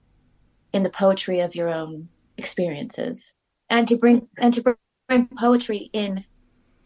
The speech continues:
in an idiosyncratic fashion,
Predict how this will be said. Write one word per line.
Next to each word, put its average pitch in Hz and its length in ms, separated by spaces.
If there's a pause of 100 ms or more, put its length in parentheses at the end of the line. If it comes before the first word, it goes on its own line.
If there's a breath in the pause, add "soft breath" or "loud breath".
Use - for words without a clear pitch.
(180)
in 214 120
an 190 140 (140)
idiosyncratic 196 1120 (720)
fashion, 247 600